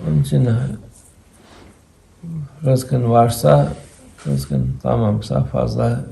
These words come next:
tamah etmeye gerek yok. Ee, yok daha Allah açarsa o vakit, e, girersin. Allah nasip ederse girersin. Ama mü-, mühim olan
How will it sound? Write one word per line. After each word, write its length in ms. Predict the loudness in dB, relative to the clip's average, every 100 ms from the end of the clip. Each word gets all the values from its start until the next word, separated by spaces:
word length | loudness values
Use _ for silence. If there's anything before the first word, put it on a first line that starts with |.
| -12
tamah 360 | -2 0 0 -2
etmeye 340 | -6 -2 -2
gerek 400 | 0 0 -2 -2
yok. 260 | 0 0 -2 -12 -20 -20 _ _ _ _ _ _ _ _ _ _ -10
Ee, 40 | -8 -6 -8 -10 -16 -8
yok 220 | -4 -4 -4
daha 400 | -2 0 0 -2 -8 -16 -20 _ _
Allah 300 | -2 0 -2
açarsa 540 | -4 -4 -4 -4 0 2
o 40 |
vakit, 420 | 2 0 -6 -8 -20 -20 _ _ _ _ _ _ _ _ -16
e, 40 | -12 -10 -6 0
girersin. 680 | 2 4 2 -2 -6 -8 -12 -20 _
Allah 400 | -6 -4 -4 -6 -10 -16 -20 _ -6
nasip 320 | -4 -2 2
ederse 500 | 2 2 0 -2 -2
girersin. 540 | 0 0 -2 -4 -8 -10 -14 -20 _ _ _ _ _ -8
Ama 200 | -2 0
mü-, 220 | 0 -2
mühim 300 | -2 0 2
olan 360 | 2 4 2